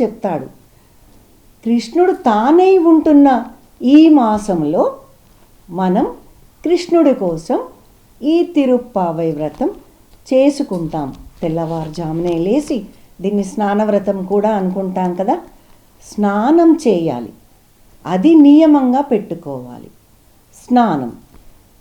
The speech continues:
సూర్యోదయం కొంటే ముందే స్నానం చేసి, శరీర శుద్ధి, ఆత్మశుద్ధి, దీనితో పైనుండి చేసే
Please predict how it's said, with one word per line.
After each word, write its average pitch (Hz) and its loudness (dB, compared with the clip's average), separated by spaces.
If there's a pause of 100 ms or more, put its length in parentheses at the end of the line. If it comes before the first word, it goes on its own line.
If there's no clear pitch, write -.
(120)
సూర్యోదయం 269 2
కొంటే 214 -4
ముందే 202 -2
స్నానం 170 -8
చేసి, 254 -4 (1300)
శరీర 320 2
శుద్ధి, 285 -2 (300)
ఆత్మశుద్ధి, 254 0
దీనితో 233 -2 (1040)
పైనుండి 294 4
చేసే 294 0